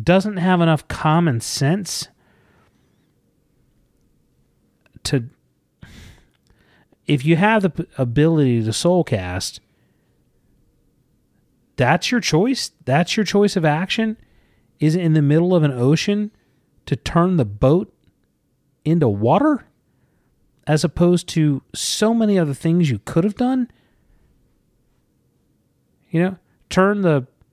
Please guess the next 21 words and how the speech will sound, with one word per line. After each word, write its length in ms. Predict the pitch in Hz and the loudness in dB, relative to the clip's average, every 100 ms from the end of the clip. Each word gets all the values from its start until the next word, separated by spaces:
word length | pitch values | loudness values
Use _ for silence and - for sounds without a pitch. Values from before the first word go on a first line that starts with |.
| _ _ _ _ - | _ _ _ _ -4
the 260 | 127 117 110 - _ _ - | 0 0 -2 -14 _ _ -14
clubs 540 | - 160 156 180 165 151 | -4 0 2 2 2 2
or 100 | 147 | 2
what, 220 | 143 117 | 0 -2
or 140 | 110 | -2
axes 520 | 127 156 - 160 143 | 0 0 0 0 2
or 60 | 143 | 2
whatever 260 | 139 156 147 | 4 2 2
they 120 | 151 | 2
were 100 | 143 | 2
using 460 | 135 151 156 160 | 2 2 2 0
into 220 | 135 110 104 | 0 0 -2
live 480 | 104 127 139 98 | 2 2 2 0
ducks. 480 | 107 123 - - - _ _ _ _ _ _ _ | 0 0 -2 -10 -10 _ _ _ _ _ _ _
You 120 | 113 | -2
know, 240 | 123 131 139 | 0 0 -2
I 80 | 135 | -2
mean, 280 | 131 131 151 | 0 0 -4
li-, 380 | - 180 - 180 | -8 -10 -4 -4
like, 240 | 185 170 | -4 -6
wh-, 200 | - - | -12 -14